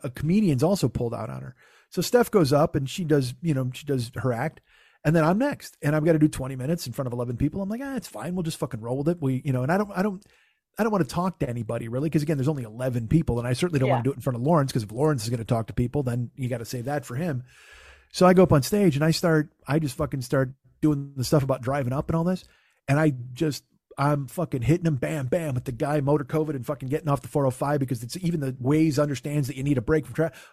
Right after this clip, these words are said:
Speaker 1: blah, blah,
Speaker 2: Yeah.
Speaker 1: blah, blah, blah, blah, blah. And, uh, all the, remember I said, I, I'm like, I, I hope I can fit all of this in, in the
Speaker 2: Yeah.
Speaker 1: twenty minutes. And then I'll be able to get to my other stuff. And, uh, I do all the stuff about driving there, and then I do all my other stuff. And I'm, uh,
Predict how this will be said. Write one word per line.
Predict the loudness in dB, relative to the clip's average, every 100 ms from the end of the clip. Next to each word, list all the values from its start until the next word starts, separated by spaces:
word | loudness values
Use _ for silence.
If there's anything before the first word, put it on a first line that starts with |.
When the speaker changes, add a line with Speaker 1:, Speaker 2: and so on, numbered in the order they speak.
| 0
Speaker 1:
blah, | 4
blah, | 6 6
Speaker 2:
Yeah. |
Speaker 1:
blah, | 6
blah, | 2 0
blah, | 0
blah, | 0
blah. | 2 2 0 _ _ -20 _
And, | 0 2 2
uh, | -2 -2
all | 4 4
the, | 4 2 -2 -10
remember | -4 2
I | 2
said, | 2
I, | 0 0
I'm | -2 0
like, | 0 -2 -4
I, | -6 -6 -6
I | -4
hope | -4 2 4 4 2 -4 _ _ -2
I |
can | 0 0
fit | 0 2
all | 2
of | 2
this | 2
in, | 2 2
in | 0
the | 2
Speaker 2:
Yeah. |
Speaker 1:
twenty | 2 2
minutes. | 0 -2 -6 -16 -20 _ _ _ -6
And | -2
then | -2
I'll | 0
be | 2
able | 2
to | 0
get | -2
to | -2
my | -4
other | -2 -2
stuff. | -4 -10 -12 _ -20 -20 _ 2
And, | 4 4
uh, | 2 0 2
I | 2
do | 4 2
all | 4 2
the | 0
stuff | -2 -4
about | -2 -4
driving | -4 -4 -2 -2
there, | -2 -6 -2
and | 0
then | 2
I | 2
do | 2
all | 2
my | 0
other | -2 -4
stuff. | -6 -10 -10 -16 _ _ _ _
And | 0 2
I'm, | 2 2 2
uh, | 2 2 -2